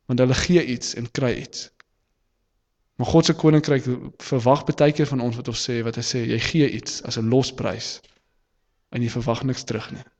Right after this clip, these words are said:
Dit is mense saam met wie God wil hardloop om nasies te verander. Want as ek en jy geroep is vir Pakistan of vir China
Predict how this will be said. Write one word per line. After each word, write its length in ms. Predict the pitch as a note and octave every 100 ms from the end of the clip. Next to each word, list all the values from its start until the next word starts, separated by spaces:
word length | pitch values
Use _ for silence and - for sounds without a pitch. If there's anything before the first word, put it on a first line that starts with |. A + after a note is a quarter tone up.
| - - _ _ - - - - _ - _ -
Dit 140 | C#3+
is 100 | D3+
mense 340 | C#3+ C3+ C#3 C3+
saam 160 | C3+
met 120 | C3
wie 100 | A#2+
God 220 | A#2+ C#3+ C3
wil 100 | B2+
hardloop 440 | G#2+ A2 A2+ G#2+
om 220 | A2+ A2+
nasies 640 | A#2 A#2 B2 - G#2+ C3+ - -
te 100 | A#2+
verander. 420 | D2+ G#2+ G2+ - _ _ _ _ _ _ _ _ _ _ _ _ _ _ _ _ _
Want 140 | C3 C3
as 80 |
ek 160 | D#3 E3
en 80 | F3
jy 280 | C#3 D#3 D3+
geroep 320 | C#3+ C#3+ D3
is 140 | D3+ D3
vir 80 | -
Pakistan 600 | C#3 C#3+ - D3+ D3+ D3+ C3+
of 140 | B2 C3+
vir 60 |
China 360 | - - D3